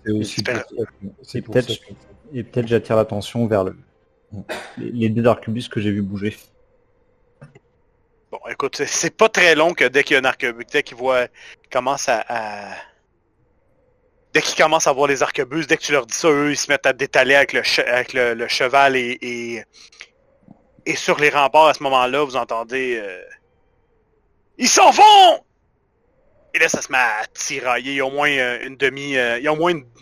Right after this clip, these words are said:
Speaker 2: une dizaine de salves de, euh, une dizaine de coups d'arquebuse, euh, qui vont être tirés, euh, et ça va être suivi par, euh, euh,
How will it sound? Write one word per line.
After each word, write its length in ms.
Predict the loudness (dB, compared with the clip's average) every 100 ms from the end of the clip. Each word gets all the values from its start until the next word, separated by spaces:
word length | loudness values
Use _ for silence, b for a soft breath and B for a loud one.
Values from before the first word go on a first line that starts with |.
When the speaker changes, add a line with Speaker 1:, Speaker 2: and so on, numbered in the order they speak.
| _
Speaker 2:
une 100 | -16
dizaine 340 | -6 0 2 2
de 80 |
salves 420 | 0 4 2 2 0
de, 380 | 0 0 -4 -16 _ _ _ _ _ _ -18
euh, 220 | -14 -14 -16
une 200 | -14 -14
dizaine 260 | -4 -2 2
de 100 | 0
coups 320 | -2 -6 -2
d'arquebuse, 880 | 0 0 0 -2 0 -4 -6 -6 -4
euh, 240 | -2 -2 -4
qui 140 | -6
vont 120 | -4
être 120 | -4 -4
tirés, 760 | -4 0 0 2 0 0 -4 B B -14 -6
euh, 240 | -4 -2
et 80 | -2
ça 140 | 0 0
va 80 |
être 80 | -2
suivi 320 | -4 -6 -6
par, 200 | 0 0 4
euh, 340 | 4 4 2 -4 _ b _ _ _ _ _ -18
euh, 140 | -18